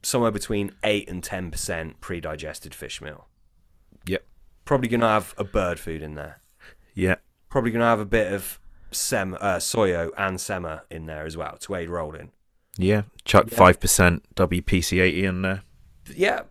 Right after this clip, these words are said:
Speaker 1: maybe a little bit more W P C eighty as well. Yeah, exactly. And then what? Probably,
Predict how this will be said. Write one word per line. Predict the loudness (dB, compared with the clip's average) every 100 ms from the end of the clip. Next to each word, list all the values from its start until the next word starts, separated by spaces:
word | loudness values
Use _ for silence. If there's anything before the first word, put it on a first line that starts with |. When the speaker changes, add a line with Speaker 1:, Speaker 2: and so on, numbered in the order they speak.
| -20 -20 _
Speaker 1:
maybe | 0 4 6
a |
little | 6 6
bit | 4
more | 2 2 2
W | 2 2 2
P | 0 -2
C | -2 0
eighty | 0 0
as | -2
well. | -2 -4 -4 -6
Yeah, | -2 -2
exactly. | -2 -6 -6 -8 -14 -20 _ _ _ _ _ _
And | -4 2
then | 4 4 4
what? | 0 -2 -4
Probably, | -2 0 2 2 2 2